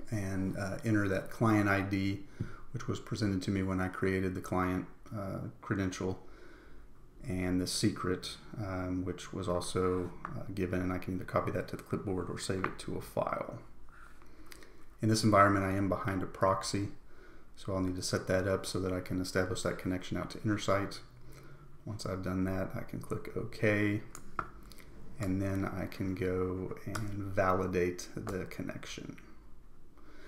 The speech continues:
This is where I'll use that cloud proxy that I set up previously. Uh, take a minute here to validate that. Once that validates, I can go in and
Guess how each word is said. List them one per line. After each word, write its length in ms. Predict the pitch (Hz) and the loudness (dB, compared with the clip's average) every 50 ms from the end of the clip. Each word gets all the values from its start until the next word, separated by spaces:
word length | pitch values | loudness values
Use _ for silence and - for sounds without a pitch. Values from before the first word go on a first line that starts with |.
| - - - - | -12 -12 -6 0
This 140 | - 110 101 | 0 2 2
is 80 | 104 | 4
where 180 | 104 104 101 95 | 6 6 8 8
I'll 180 | 92 95 98 101 | 8 8 6 6
use 240 | 104 107 104 98 95 | 8 8 8 8 6
that 140 | 95 95 - | 4 2 4
cloud 260 | - 101 98 95 95 | 4 6 6 6 6
proxy 280 | 95 95 92 - - 92 | 4 2 2 2 2 0
that 120 | 92 - | 0 0
I 60 | - | 0
set 180 | - - - 92 | -2 -2 0 0
up 160 | - - - | -2 -2 0
previously. 640 | - 120 110 101 101 101 - - - 98 98 95 95 - - - - - - - - - - - - - - - - - - | 4 4 6 6 4 2 0 0 0 2 2 2 0 -2 -6 -12 -12 -10 -12 -12 -12 -12 -12 -14 -14 -16 -16 -18 -14 -8 -8
Uh, 120 | - - - | -6 -6 -4
take 220 | - - 101 - - | 0 0 0 2 2
a 40 | |
minute 300 | 92 92 92 92 92 95 | 2 2 2 2 0 -2
here 200 | 101 95 92 92 | -2 -2 -2 -2
to 100 | 92 101 | -2 -2
validate 580 | 95 95 92 92 92 92 92 92 90 90 - - | 0 0 2 2 2 0 0 0 0 -2 -2 -2
that. 320 | 92 92 92 92 92 90 - - - - - - - - - - - - - - - - - - - - - | -2 -2 0 0 -2 -2 -4 -8 -16 -16 -16 -16 -14 -14 -14 -14 -12 -14 -14 -12 -12 -12 -12 -12 -10 -6 -2
Once 380 | 104 101 101 101 98 - - | 0 2 2 2 2 0 -2
that 320 | - - 95 92 92 - 104 | 0 2 2 2 2 2 2
validates, 1000 | 101 98 95 95 95 95 95 95 92 90 92 95 92 - - - - - - - - - - - - - - - - - - - - - - - - - - - - - - - - - - - - | 4 6 6 6 6 4 2 2 2 4 4 2 0 -2 -4 -6 -6 -6 -6 -8 -10 -14 -18 -20 -20 -20 -20 -20 -20 -18 -18 -18 -18 -18 -20 -20 -18 -18 -16 -14 -14 -14 -14 -16 -16 -16 -14 -10 -8
I 60 | 107 | -8
can 240 | 95 - - 95 90 | -6 -4 -2 0 2
go 240 | 90 92 90 92 90 | 2 2 2 2 2
in 180 | 90 90 90 | 0 0 0
and 160 | 90 90 90 | 0 0 -2